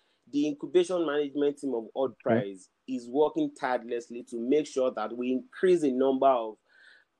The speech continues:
Speaker 1: businesses, business idea that makes it into the scaled venture, uh, stage, right? From idea, you, it's, it, we don't want it to just stop at the idea stage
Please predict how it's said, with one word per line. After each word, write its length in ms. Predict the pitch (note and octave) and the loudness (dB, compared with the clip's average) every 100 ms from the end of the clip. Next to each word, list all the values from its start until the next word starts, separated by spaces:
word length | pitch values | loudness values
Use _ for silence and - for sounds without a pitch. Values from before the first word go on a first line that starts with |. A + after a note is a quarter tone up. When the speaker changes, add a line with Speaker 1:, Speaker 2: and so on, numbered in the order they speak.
| A#2+ | _
Speaker 1:
businesses, 640 | C#3+ D3+ D3+ D3 D3+ D3+ | -6 -2 2 2 0 -10
business 440 | C#3+ C#3 C#3+ C#3+ C#3 | -8 -6 -2 -2 -2
idea 360 | A#2 A2+ B2 B2 | -10 -8 -6 -4
that 220 | A#2 A2+ | -6 -8
makes 420 | A#2+ C3+ C#3+ - | -6 -6 -6 -8
it 160 | C3 - - | -12 -14 -8
into 440 | C#3 C3 - C#3 C3 | -6 -6 -6 -8 -8
the 240 | A2+ G#2+ - _ _ _ - | -10 -14 -16 _ _ _ -20
scaled 520 | - - D3+ C#3 B2+ | -20 -4 2 2 2
venture, 560 | A2 B2 B2 - A#2 A#2 _ _ - A#2 - | 0 0 0 -2 -2 -2 _ _ -8 -6 -4
uh, 180 | A#2 A2 | -2 -4
stage, 540 | - - A#2+ G2 - _ _ _ | -6 -6 -6 -6 -14 _ _ _
right? 340 | B2+ B2+ C#3 - _ _ | 6 6 4 0 _ _
From 280 | - E3+ D#3 | 0 0 0
idea, 560 | D3 D3 C#3 D#3+ B2 A2+ _ _ _ | -4 -6 -2 0 0 -8 _ _ _
you, 140 | - E3 - | -14 -14 -14
it's, 280 | E3 D3+ _ - | -16 -16 _ -20
it, 140 | D#3 _ _ - C#3+ _ _ _ A2+ _ _ | -20 _ _ -20 -20 _ _ _ -20 _ _
we 200 | D#3+ E3+ | -4 0
don't 280 | C#3 G#3+ F#3+ | 6 8 10
want 200 | E3+ D#3+ | 6 4
it 80 | C#3+ | -4
to 100 | C3 | -6
just 280 | C#3+ C#3+ | -6 -6
stop 200 | - C#3+ B2 | -10 -10 -8
at 180 | A#2 | -10
the 120 | A2+ A2 | -12 -14
idea 340 | G#2+ G2+ B2 | -12 -10 -10
stage 320 | B2 A#2 A2 | -12 -14 -12